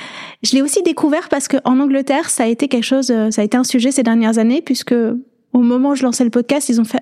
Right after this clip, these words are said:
qu'a-, failli faire passer un congé ménopause au Parlement pour, euh, un congé dans l'en-, en, en entreprise. Finalement, ça s'est pas fait, mais il y a eu un gros débat.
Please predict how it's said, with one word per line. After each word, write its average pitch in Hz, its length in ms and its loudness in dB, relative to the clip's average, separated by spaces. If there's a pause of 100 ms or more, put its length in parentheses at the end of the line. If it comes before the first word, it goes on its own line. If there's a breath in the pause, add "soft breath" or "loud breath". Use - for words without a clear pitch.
qu'a-, 233 140 0
failli 269 420 -2
faire 254 160 0
passer 240 240 0
un 240 140 2
congé 240 500 0
ménopause 240 640 2 (360 loud breath)
au 240 80 2
Parlement 233 480 2
pour, 247 240 0
euh, 220 260 0 (380)
un 226 140 0
congé 240 260 2
dans 233 100 2
l'en-, 233 260 2
en, 247 60 2
en 226 440 2
entreprise. 233 560 -2 (120)
Finalement, 233 340 2
ça 262 120 -2
s'est 233 120 0
pas 269 140 0
fait, 330 120 0
mais 247 160 2
il 233 40 2
y 233 60 0
a - 20 2
eu - 20 2
un 214 140 2
gros 220 220 2
débat. 220 320 0